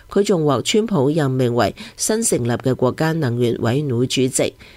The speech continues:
致力於推動美國嘅能源主導地位，並喺國家安全委員會中擔任職務。呢個係內政部長首次擁有該職位。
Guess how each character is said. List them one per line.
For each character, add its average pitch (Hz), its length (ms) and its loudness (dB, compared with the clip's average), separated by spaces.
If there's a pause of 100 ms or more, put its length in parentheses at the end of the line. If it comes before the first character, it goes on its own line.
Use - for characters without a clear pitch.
致 190 180 2
力 170 220 4
於 196 160 4
推 196 200 2
動 175 240 -2
美 117 160 0
國 123 200 0
嘅 120 180 -2
能 117 320 0
源 117 100 -2
主 117 240 2
導 131 220 0
地 131 180 2
位， 120 280 0 (360)
並 160 240 2
喺 156 120 2
國 147 180 0
家 156 120 0 (100)
安 185 120 2
全 160 240 2
委 117 140 0
員 139 220 -2
會 113 180 0
中 170 260 -2
擔 165 240 -2
任 120 240 0
職 147 200 -2
務。 123 300 0 (440)
呢 233 160 0
個 247 100 0
係 190 200 0
內 131 180 2
政 135 220 0
部 120 180 0
長 120 240 -2
首 131 300 0
次 - 180 0
擁 120 280 0
有 120 280 0
該 143 200 0
職 - 180 -2
位。 113 380 0